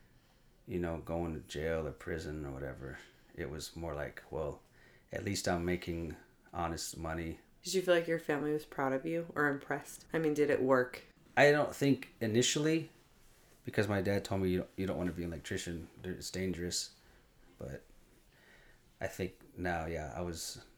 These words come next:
Speaker 1: doing well, living on my own, doing my own thing. And, I mean, what could they say? They probably never vocalized it, but then,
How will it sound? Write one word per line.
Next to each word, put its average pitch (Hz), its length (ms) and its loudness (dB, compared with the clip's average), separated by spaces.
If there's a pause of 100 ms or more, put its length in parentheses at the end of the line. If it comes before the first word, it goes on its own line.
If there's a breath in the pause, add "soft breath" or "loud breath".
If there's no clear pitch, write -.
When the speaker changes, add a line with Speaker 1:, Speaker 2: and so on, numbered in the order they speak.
(320)
Speaker 1:
doing 90 320 -2
well, 85 340 -2 (880 soft breath)
living 98 240 2
on 92 120 4
my 92 140 4
own, 90 400 2 (100)
doing 95 200 2
my 87 100 2
own 90 200 0
thing. 87 360 -2 (480 soft breath)
And, 101 180 -6
I 95 40 -6
mean, 90 160 -2
what 92 120 -2
could 92 160 -4
they 87 100 -4
say? 92 320 0 (640)
They 113 160 8
probably 120 220 12
never 90 180 4
vocalized 85 760 2
it, 90 160 -4
but 78 260 -6 (720 soft breath)
then, 104 360 6